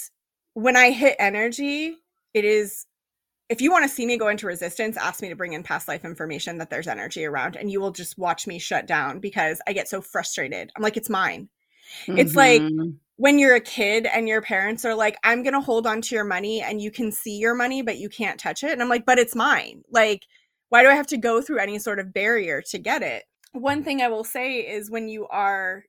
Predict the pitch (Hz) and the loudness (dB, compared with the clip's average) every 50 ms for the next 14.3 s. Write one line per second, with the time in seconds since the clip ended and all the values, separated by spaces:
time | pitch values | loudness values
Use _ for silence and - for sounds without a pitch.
0 | _ 247 233 240 247 254 247 226 - - 214 196 214 214 214 214 220 214 208 196 | _ -6 -6 -4 -4 -4 -4 -2 -2 -2 -4 -2 -2 0 0 0 0 -2 -4 -6
1 | 190 190 196 214 214 220 196 180 165 - 196 - 190 185 - - 202 175 - - | -4 -4 -4 -4 -4 -6 -8 -8 -10 -10 -12 -12 -12 -12 -12 -12 -12 -14 -8 -8
2 | 208 214 - - 196 185 - 190 - - 185 180 180 190 - 185 170 175 175 - | -8 -6 -6 -10 -10 -8 -10 -8 -6 -4 -6 -6 -6 -10 -12 -14 -14 -12 -12 -12
3 | - - 180 170 170 - - - 190 175 170 - - 180 180 175 165 180 - _ | -12 -12 -12 -14 -14 -14 -6 -2 -2 -2 -2 -2 -2 -2 -2 -2 -4 -8 -12 _
4 | 220 190 196 190 185 185 185 170 - - - 175 170 165 160 143 143 165 165 180 | -8 -6 -4 -4 -4 -4 -2 -4 -4 -2 -2 -2 -2 0 -2 -4 -2 -2 -4 -4
5 | 208 202 180 170 175 165 131 87 - 170 - 175 185 - - 311 320 254 208 196 | -4 -6 -10 -10 -12 -12 -12 -12 -12 -14 -16 -14 -14 -8 -4 0 2 2 2 2
6 | - _ - - - - - - - _ 226 262 269 254 240 254 302 294 - 269 | -2 _ -18 -20 -20 -20 -20 -20 -12 _ 2 4 4 4 4 2 0 0 2 2
7 | 254 226 214 - - 240 269 269 233 233 196 190 190 202 220 - - 226 226 226 | 2 2 0 -2 -2 -2 -2 -2 -2 -2 -4 -2 -2 -4 -4 0 2 2 2 2
8 | 214 196 190 202 233 196 208 - - 196 - 180 165 170 175 156 - - 240 247 | 2 0 0 2 0 0 0 -4 -8 -8 -6 -6 -6 -6 -6 -12 -12 -10 -8 -8
9 | 302 285 - 214 196 185 - 170 190 196 202 208 214 208 214 214 208 208 - - | -8 -6 -6 -4 -4 -4 -2 -2 -4 -2 -2 -2 -2 0 0 0 -2 -4 -4 -2
10 | - 196 202 - 214 196 180 - 196 175 190 214 233 226 214 - - 190 180 - | -2 -2 0 0 -2 -4 -4 -4 -8 -6 -4 -2 -2 -2 -4 -6 -10 -12 -12 -12
11 | - - 202 214 233 285 262 233 208 185 185 - - 180 180 175 175 - - 214 | -10 -6 -4 -4 -4 -4 -4 -4 -6 -8 -10 -10 -10 -6 -4 -4 -4 -4 -4 -4
12 | 202 196 185 - - 196 190 190 - - 196 185 185 175 165 - - - 302 339 | -4 -4 -6 -6 -2 -2 -4 -4 -4 -6 -6 -6 -4 -4 -4 -4 0 0 0 0
13 | - - - 202 190 - - 226 208 - - 202 190 190 190 180 180 - - 208 | 0 -2 -4 -4 -4 -4 -4 -6 -6 -4 -2 -4 -4 -4 -6 -10 -12 -14 -10 -8
14 | 240 294 277 - 175 - | -8 -6 -6 -6 -8 -8